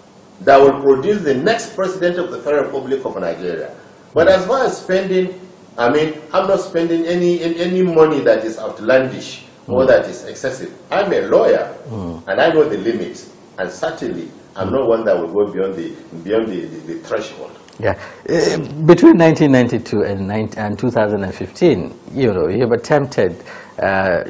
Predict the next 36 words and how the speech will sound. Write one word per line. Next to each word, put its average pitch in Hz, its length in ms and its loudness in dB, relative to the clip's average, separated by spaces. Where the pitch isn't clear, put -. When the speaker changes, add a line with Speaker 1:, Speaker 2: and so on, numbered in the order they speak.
Speaker 2:
to 110 140 0
aspire 92 560 0
or 98 120 0
to 95 160 -14
become 107 440 -2
governor, 95 520 0
you 101 120 -6
know, 90 100 -2
of - 240 -4
your 117 420 6
home 98 220 -2
state, - 420 -6
the 98 100 -8
Kebbi 90 320 -2
State, - 360 -12
for 80 180 -2
instance. - 500 -10
Uh, 110 300 6
some 160 260 2
of 143 80 2
your 127 80 2
critics 131 400 0
would 113 160 -4
say 117 320 2
you 123 80 -2
hardly 131 340 4
garnered 107 380 2
thirty 113 360 -2
thousand 101 480 -2
votes, 101 540 2
you 113 120 2
know, 85 80 -2
in 95 160 -2
all 120 160 8
of 95 160 4
the - 80 0